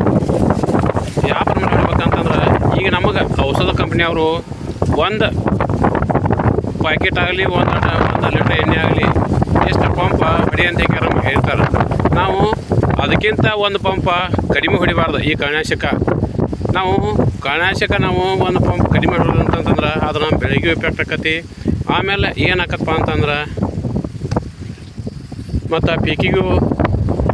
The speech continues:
ಪೀಕಿನ ಮೇಲೂ ಇಫೆಕ್ಟ್ ಆಕತಿ. ಅದಕ್ಕಾಗಿ ನನ್ನ ರೈತ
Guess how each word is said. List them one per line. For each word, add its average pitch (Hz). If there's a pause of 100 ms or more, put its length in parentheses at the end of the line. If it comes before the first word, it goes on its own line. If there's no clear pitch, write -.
(1900)
ಪೀಕಿನ 165
ಮೇಲೂ 165 (140)
ಇಫೆಕ್ಟ್ -
ಆಕತಿ. 135 (240)
ಅದಕ್ಕಾಗಿ 160
ನನ್ನ 151
ರೈತ 170